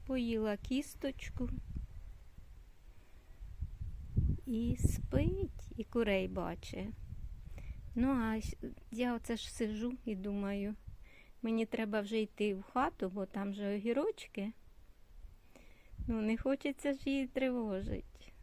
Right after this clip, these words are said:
Ну, дивіться, яка краса лежить. Тільки що бачила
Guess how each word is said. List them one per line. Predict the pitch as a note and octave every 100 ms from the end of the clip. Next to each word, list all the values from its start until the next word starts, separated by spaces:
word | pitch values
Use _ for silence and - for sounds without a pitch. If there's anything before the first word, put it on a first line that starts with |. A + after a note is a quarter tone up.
| -
Ну, | B3+ A#3+ -
дивіться, | A#3 A#3+ A#3 - F#3+
яка | F#3 F3+
краса | F3+ - F#3+ - A3
лежить. | A3+ G#3 G#3+ A3+ - - - - - - - - -
Тільки | A#3 - A3+
що | - A3+ A#3 - - -
бачила | G#3 A3 A3 - G#3+ G3+ G3+